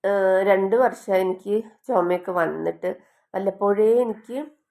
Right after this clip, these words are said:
അസുഖങ്ങൾ വരാറുള്ളൂ. അല്ലെങ്കിൽ ഇടയ്ക്കൊക്കെ ഒന്ന് ഒരു പനിയൊക്കെ വന്ന് ഒരു ദിവസം കൊണ്ട് മാറും. ഇതിപ്പ-, ഈ ചുമ മാത്രമാണ് എനിക്കിങ്ങനെ കൊറോണയ്ക്ക് ശേഷം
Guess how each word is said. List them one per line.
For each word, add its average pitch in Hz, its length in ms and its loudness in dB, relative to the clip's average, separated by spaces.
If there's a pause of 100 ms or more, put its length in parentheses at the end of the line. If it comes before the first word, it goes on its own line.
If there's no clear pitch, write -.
(140)
അസുഖങ്ങൾ 190 480 2
വരാറുള്ളൂ. 160 580 2
അല്ലെങ്കിൽ 214 340 -4
ഇടയ്ക്കൊക്കെ 233 500 -8
ഒന്ന് 226 320 -8 (460)
ഒരു 220 120 -4
പനിയൊക്കെ 202 460 -2
വന്ന് 185 180 0
ഒരു 180 60 -2
ദിവസം 180 240 -8
കൊണ്ട് 180 180 -4
മാറും. 175 600 -6 (220)
ഇതിപ്പ-, 190 540 -4
ഈ 185 220 2
ചുമ 190 440 0
മാത്രമാണ് 185 680 -4
എനിക്കിങ്ങനെ 175 440 -6
കൊറോണയ്ക്ക് 170 540 -2
ശേഷം 190 520 -10